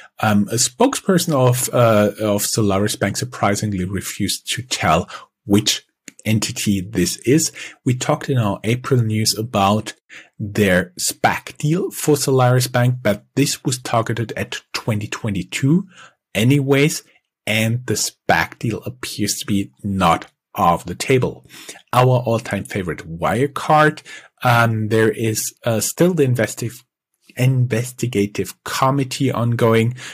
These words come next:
Uh, they heard more than one hundred witnesses,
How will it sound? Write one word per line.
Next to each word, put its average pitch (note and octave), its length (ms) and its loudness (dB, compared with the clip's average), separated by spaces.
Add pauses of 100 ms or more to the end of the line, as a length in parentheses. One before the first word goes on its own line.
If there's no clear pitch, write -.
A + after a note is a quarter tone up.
(160)
Uh, G#2+ 140 2
they G#2 220 4
heard A#2+ 400 0
more A2 160 0
than G#2+ 180 0
one C3+ 140 4
hundred B2 340 -2
witnesses, A#2 960 0